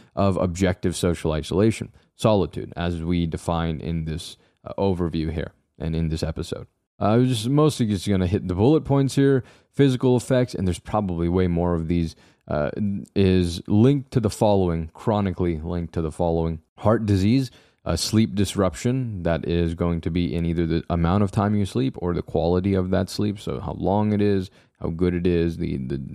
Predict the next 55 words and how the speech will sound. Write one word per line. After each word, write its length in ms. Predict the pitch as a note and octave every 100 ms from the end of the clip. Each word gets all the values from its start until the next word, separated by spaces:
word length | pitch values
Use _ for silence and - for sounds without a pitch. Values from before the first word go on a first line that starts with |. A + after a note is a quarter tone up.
| -
how 120 | F#2 -
the 140 | E2+
depth 360 | D#2+ E2 D#2+ -
of 120 | D#2+
the 100 | D#2+
N 220 | D2+ E2
rem, 320 | E2 D#2+ D#2+ D#2+ - G1+
N 200 | E2 E2
rem 200 | D#2 D#2+
sleep, 320 | - E2 - - - _ _
uh, 160 | - B1
the 140 | D#2
slow 240 | F2 F#2 E2+
wave 300 | E2+ D#2+ D#2+
sleep. 320 | - E2 D#2 - _ -
And 180 | G#2
if 140 | G#2 F#2+
you 200 | G#2+ G#2+
remember 380 | G#2 G#2+ G#2+ G#2
the 120 | F#2
sleep 280 | - G#2+ F#2+
episodes, 540 | F#2 F#2 - G2 F2
you 60 | F#2
would 80 | F2+
remember 380 | F#2 F#2 F2+
that 120 | F2 E2
there 160 | F2
was 140 | F2 F2+
actually 320 | F2 E2+ F2+
a 40 |
study 520 | E2+ - C#3 C#3+ B2+ - - -
where 340 | A2 A#2 A2
we, 420 | G#2 G2+ F#2+ G1+
uh, 340 | G1+ E2+ E2+ A#1+
displayed 760 | F#2 F#2 - - A#2 A2+ G2+
the 320 | F#2 F#2 F2 E2 - _
bidirectional 1040 | E2+ F#2 F#2 F#2+ F2+ F2+ D#2+ - F#2 F2
relationship 680 | E2+ F2 E2+ - F#2 - F2
between 360 | F2+ - B2+ A#2
loneliness 480 | G2+ G2+ G2+ G2 -
and 140 | F2+
sleep. 260 | - G#2 G2+
It 60 |
was 140 | F#2+ F#2
a 20 |
great 260 | G#2 G2+
study 300 | F#2 - G#2
conducted 480 | A#2 A2 F#2 F2+ F#2
by 80 | E2+
Matthew 340 | F2 D#2+ -
Walker, 380 | F#2 A#2 B2 B2+
multiple, 480 | A2 G2 G2+ F#2+ F#2+
multiple 400 | F#2 F2 E2+ D2
parts, 380 | - F2 F2 -
and, 120 | E2